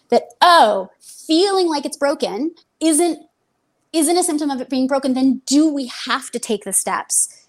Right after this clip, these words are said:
to fix it, which also sort of keep us in this perpetual war with it, right? Of, like, "Oh, it's not good enough for this," or, "Oh, I shouldn't be giving it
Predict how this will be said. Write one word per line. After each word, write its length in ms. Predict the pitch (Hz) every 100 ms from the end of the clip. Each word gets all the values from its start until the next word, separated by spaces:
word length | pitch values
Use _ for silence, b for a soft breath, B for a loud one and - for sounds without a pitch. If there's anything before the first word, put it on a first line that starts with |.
| _
to 120 | -
fix 260 | 240 214 -
it, 80 | 214
which 140 | 233 -
also 240 | 240 269
sort 200 | 339 339
of 100 | 240
keep 200 | - -
us 140 | 226 220
in 80 | 208
this 140 | 190
perpetual 540 | 214 202 196 - 190 190
war 260 | 180 220
with 180 | 202 190
it, 160 | - -
right? 340 | 196 185 190 196
Of, 120 | 190
like, 300 | 190 190 - B B -
"Oh, 180 | 226 214
it's 140 | 208
not 200 | 202 190
good 100 | 185
enough 220 | 180 175
for 120 | -
this," 360 | 220 302 302 -
or, 120 | 220 -
"Oh, 120 | 180
I 60 |
shouldn't 320 | 175 - 180 175
be 100 | 175
giving 300 | 185 175
it 80 | 160